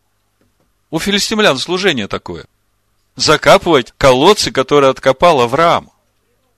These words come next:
И что мы смотрим в нашей недельной главе? Давайте конец сорок первой главы прочитаем, и потом сорок вторую, сорок третью. В пятьдесят шестом стихе сорок первой главы написано:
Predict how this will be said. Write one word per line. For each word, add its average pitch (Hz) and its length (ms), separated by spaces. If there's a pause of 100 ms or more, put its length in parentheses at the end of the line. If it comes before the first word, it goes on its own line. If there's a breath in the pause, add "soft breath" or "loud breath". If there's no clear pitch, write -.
(2250)
И 143 100
что 208 180
мы 196 100
смотрим 170 340
в 151 60
нашей 139 240
недельной 123 420
главе? 123 440 (1700)
Давайте 117 460
конец 110 340
сорок 104 260
первой 185 280
главы 156 260
прочитаем, 120 600
и 107 60
потом 107 500 (240)
сорок 101 280
вторую, 107 320
сорок 101 260
третью. 113 460 (1700 soft breath)
В - 40
пятьдесят 123 320
шестом 123 320
стихе 123 320
сорок 123 300
первой 117 240
главы 160 240
написано: 120 640